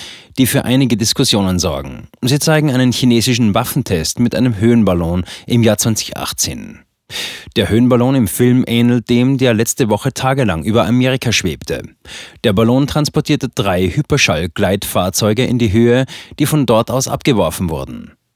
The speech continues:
Das Filmmaterial wurde inzwischen aus den chinesischen Medien gelöscht, aber Fotos und kurze Ausschnitte des Videos sind immer noch online zu finden. Ein Twitter-Nutzer teilte im Jahr zwanzig achtzehn einen TikTok-Beitrag,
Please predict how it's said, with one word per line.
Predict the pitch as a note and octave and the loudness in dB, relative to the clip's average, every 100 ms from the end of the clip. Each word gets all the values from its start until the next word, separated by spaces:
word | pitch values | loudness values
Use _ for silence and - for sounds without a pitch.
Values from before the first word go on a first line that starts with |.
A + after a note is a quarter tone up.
| _ | _
Das | C#3 C3+ | -2 0
Filmmaterial | - D#3+ D3+ - - F2 E2 | 2 2 2 -2 -4 -4 -2
wurde | G2+ A2 | -2 0
inzwischen | A2+ A2 B2 - | 0 0 -2 -2
aus | C3 | -2
den | - C#3 | -2 -2
chinesischen | - A2+ F2+ G2+ A2 | 0 0 0 0 0
Medien | F#2+ F#2 G#2+ | 0 0 2
gelöscht, | A#2+ G2+ F2+ - - - - - | 2 2 0 -4 -10 -18 -20 -6
aber | F#2 F#2 | -2 -2
Fotos | E2 - D3+ G2+ B1 F#2 | -2 -2 -2 -2 -4 -4
und | F2 - | -6 -2
kurze | A#2 A2+ - | 0 0 0
Ausschnitte | G#2+ - - A#2 F2 | 0 0 0 0 -2
des | F2 | -2
Videos | - A#2+ A#2 G#2+ | 0 2 2 2
sind | C#3+ - | -2 0
immer | A#2 A2 | 2 2
noch | A2 - | 0 -2
online | G#2 E2+ E2 | -2 -2 -2
zu | E2 G#2 | -4 -4
finden. | G#2 F2+ D#2 - - _ _ _ _ - - - - - - | -2 -4 -6 -12 -16 _ _ _ _ -16 -14 -16 -20 -12 -2
Ein | G#2+ G2+ | 0 2
Twitter-Nutzer | B2+ C3+ B2+ B2 D3 C#3 | 2 2 2 2 2 2
teilte | - G#2 G2+ | 2 0 2
im | G#2+ G#2 | 2 2
Jahr | F#2+ | 2
zwanzig | - A#2+ A2+ - | 0 -2 -2 -4
achtzehn | G#2+ - - C#3 | -6 -6 -2 0
einen | B2 C3+ C#3 | 2 0 0
TikTok-Beitrag, | - C#3+ - G2 - - F#2+ - G#2 G#2 | -4 -6 -4 -4 -4 -4 -4 0 0 -2